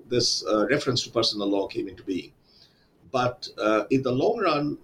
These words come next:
it created huge problems. I mean, three types of problems particularly. First of all, no one knew if religious scriptures reflected real practice on the ground. I mean, there were no case laws available, um, no evidence, uh, very little actually evidence coming from the courts, uh,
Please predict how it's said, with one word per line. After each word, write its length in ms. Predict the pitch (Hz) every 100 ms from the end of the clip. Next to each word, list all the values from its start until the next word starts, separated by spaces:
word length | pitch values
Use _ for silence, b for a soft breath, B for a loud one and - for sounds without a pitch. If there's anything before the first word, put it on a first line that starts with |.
| - - - - - - -
it 200 | 143 -
created 440 | - 208 175 170
huge 320 | 135 170 135 -
problems. 460 | 117 - - -
I 20 |
mean, 80 | -
three 240 | - 220 170
types 280 | 135 117
of 80 | 101
problems 460 | 120 107 90 87 -
particularly. 640 | - 92 - 87 82 - - b b b b _
First 240 | - 208 -
of 120 | -
all, 240 | 156 135
no 140 | 120 -
one 300 | 165 123 117
knew 420 | 185 90 80 -
if 240 | 107 104
religious 440 | 107 139 127 127 117
scriptures 720 | - 143 - 113 110 - -
reflected 540 | 95 - 135 - 101 -
real 200 | 120 104
practice 440 | - 143 - -
on 120 | 92 85
the 80 |
ground. 340 | 78 85 73 73
I 60 |
mean, 80 | 82
there 100 | 113
were 60 | 151
no 160 | -
case 320 | - 147 131 123
laws 320 | 107 98 -
available, 560 | 101 104 104 92 92 90 b b b b _
um, 360 | 87 90 90 95
no 340 | 107 104 98 -
evidence, 640 | 104 110 95 92 90 -
uh, 120 | 87
very 260 | - 139 -
little 300 | 147 107 85
actually 320 | 80 - 82
evidence 380 | 85 87 87 85
coming 240 | - 95 87
from 180 | -
the 80 | 90
courts, 500 | 87 98 90 - -
uh, 320 | - 90 87